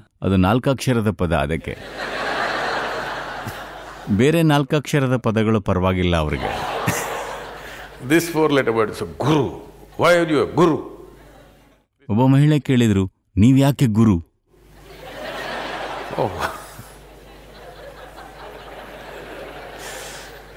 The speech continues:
Speaker 1: ಯಾಕಂದ್ರೆ ಈಗ ನೀವು ಯಾವ ಸ್ಥಿತಿಲಿ ಇದ್ದೀರಾ ಅಂದ್ರೆ,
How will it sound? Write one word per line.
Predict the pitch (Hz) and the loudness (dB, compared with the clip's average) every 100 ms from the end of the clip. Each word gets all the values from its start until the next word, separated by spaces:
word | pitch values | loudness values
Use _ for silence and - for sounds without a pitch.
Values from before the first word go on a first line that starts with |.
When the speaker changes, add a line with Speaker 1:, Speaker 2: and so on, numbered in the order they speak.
| - - - - - - - - - - - - - - - - - _ _ _ _ _ _ _ _ _ _ _ _ _ _ _ - | -20 -20 -14 -8 -8 -8 -12 -18 -20 -20 -20 -20 -20 -20 -20 -20 -20 _ _ _ _ _ _ _ _ _ _ _ _ _ _ _ -2
Speaker 1:
ಯಾಕಂದ್ರೆ | 123 123 139 113 78 64 113 _ _ _ _ _ _ _ _ _ _ _ _ _ _ _ _ _ _ - | 0 2 4 4 2 -2 -10 _ _ _ _ _ _ _ _ _ _ _ _ _ _ _ _ _ _ 0
ಈಗ | 147 123 101 - | 2 4 2 2
ನೀವು | 104 113 | 4 4
ಯಾವ | 95 90 113 135 | 4 4 4 0
ಸ್ಥಿತಿಲಿ | - 113 110 123 113 | 0 -2 2 4 4
ಇದ್ದೀರಾ | 92 104 95 | 4 4 4
ಅಂದ್ರೆ, | 87 76 65 76 101 | 2 0 -4 -8 -12